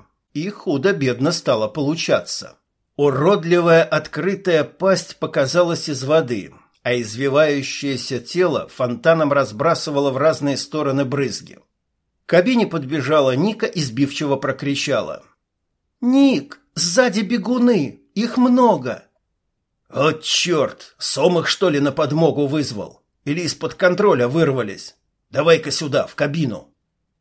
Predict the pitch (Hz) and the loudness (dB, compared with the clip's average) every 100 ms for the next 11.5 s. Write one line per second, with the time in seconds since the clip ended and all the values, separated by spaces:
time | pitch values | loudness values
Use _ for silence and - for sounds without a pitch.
0 | _ - - 247 254 208 240 247 233 185 | _ -10 -8 0 2 2 0 2 4 4
1 | 180 247 202 240 175 117 - - _ _ | 0 -4 -2 0 0 0 -8 -20 _ _
2 | _ _ - 117 131 - 240 233 202 180 | _ _ -6 0 2 0 -2 0 0 0
3 | 151 190 165 131 139 123 180 185 180 190 | 2 2 2 0 -2 0 0 0 0 -4
4 | 185 147 156 131 143 127 120 - 139 98 | -4 -6 -4 0 0 2 -2 -2 -4 -4
5 | - - _ _ _ _ _ - 110 151 | -14 -20 _ _ _ _ _ -16 0 2
6 | 190 190 143 170 180 226 190 117 87 - | 2 0 0 0 0 0 0 0 -4 -8
7 | - 139 185 196 196 190 - 151 - 208 | 0 2 2 -4 -2 -4 -2 -6 0 0
8 | 196 196 - 208 143 123 113 156 139 139 | 2 0 -2 0 0 0 0 0 2 0
9 | 131 147 147 - 139 - 214 - - - | -2 -4 -4 -4 -6 2 0 0 -18 -16
10 | - 147 139 135 175 - 135 - 147 180 | -8 -2 -2 0 -2 -2 -10 -4 0 0
11 | 180 180 165 160 156 | 0 -4 0 -2 -4